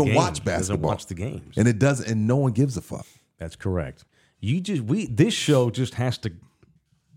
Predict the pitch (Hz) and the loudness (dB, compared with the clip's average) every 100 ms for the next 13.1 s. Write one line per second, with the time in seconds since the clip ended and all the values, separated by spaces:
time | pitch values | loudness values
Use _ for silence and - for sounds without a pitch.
0 | _ 123 113 110 139 196 - 143 127 95 | _ -14 -10 -2 -2 -2 0 2 2 2
1 | 90 85 78 73 - - - - 60 - | 2 4 2 -2 -8 -10 -10 -8 -8 -8
2 | _ _ _ - - _ _ 98 110 143 | _ _ _ -20 -20 _ _ -2 2 2
3 | 127 139 147 120 123 143 135 - 147 98 | 0 0 0 0 0 0 -2 -4 -6 -6
4 | 50 - - _ _ 120 107 120 110 - | -10 -20 -20 _ _ -8 -2 0 0 0
5 | 131 127 127 113 110 - 120 98 - 147 | 0 0 -2 -6 -8 -8 -14 -14 -8 -6
6 | 190 - 113 107 147 190 165 113 - - | -6 -4 -4 2 4 4 4 2 0 -8
7 | - 220 135 78 - - - 120 95 73 | -2 0 0 -2 -10 -10 -8 -6 -6 -6
8 | - _ _ _ _ _ _ _ - 101 | -14 _ _ _ _ _ _ _ -2 -2
9 | - 92 65 - _ - 80 - _ _ | -4 -8 -8 -16 _ -6 -6 -6 _ _
10 | _ 76 - _ _ _ _ _ 135 165 | _ -14 -14 _ _ _ _ _ 2 2
11 | 135 156 139 117 107 - 113 87 90 87 | 2 2 0 0 -4 -6 -6 -6 -8 -8
12 | 87 92 95 - 131 131 - - 65 73 | -8 -2 -2 -2 0 0 -2 -10 -14 -14
13 | - | -16